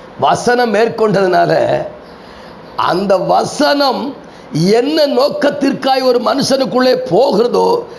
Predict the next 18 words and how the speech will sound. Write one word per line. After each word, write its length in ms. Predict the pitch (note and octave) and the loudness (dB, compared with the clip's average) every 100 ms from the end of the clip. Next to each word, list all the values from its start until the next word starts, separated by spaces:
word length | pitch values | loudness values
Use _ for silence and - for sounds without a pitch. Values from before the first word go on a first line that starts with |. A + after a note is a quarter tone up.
| - - | -20 -4
அதை 300 | D3+ E3+ F#3+ | -2 2 2
நிறைவேற்றி 840 | F3 G3 A3+ C#4+ C#4+ C#4+ - C#4 | 2 2 2 0 0 0 -2 -2
முடிக்கும் 500 | B3 G#3+ D4+ C#4+ C4+ | 0 2 0 -2 -2
வரைக்கும் 320 | G#3+ A3 A3 A#3 | 2 2 2 0
அது 100 | F#3+ | 2
வெளியே 180 | G#3 | 2
வராதுங்க. 520 | F#3 E3+ F3 D#3+ A2+ G#2+ - - - - - - - - - | 2 2 0 -2 -6 -8 -12 -20 -20 -20 -20 -20 -20 -14 -6
அப்படிதான் 360 | B2+ D#3 G#3+ | 0 2 2
ஏசாயா 380 | G3+ G3+ G3+ G#3 | 2 2 0 0
ஐம்பத்தி 360 | F3 E3 F#3 G#3 | 0 -2 -4 -2
ஐந்தாம் 360 | D#3 F#3 F#3 F3+ | 0 0 0 0
அதிகாரம் 360 | F3 F#3+ F#3 | 2 2 2
பத்து 240 | - E3+ F#3 | -2 -2 -4
பதினொன்னு 400 | E3+ E3 E3+ E3 | -2 0 0 0
சொல்லப்பட்டிருக்கு. 640 | D3+ B2 C3 A#2 - - - - - - - - - - | -2 -4 -6 -8 -10 -18 -20 -20 -20 -20 -20 -20 -18 -6
வசனம் 520 | G#2+ E3+ - C#4+ C4 | -4 -2 -2 0 0
உள்ள 280 | G#3 B3 A#3+ | 0 0 0
போனா 460 | F3+ F#3 F3 E3 | 0 0 0 0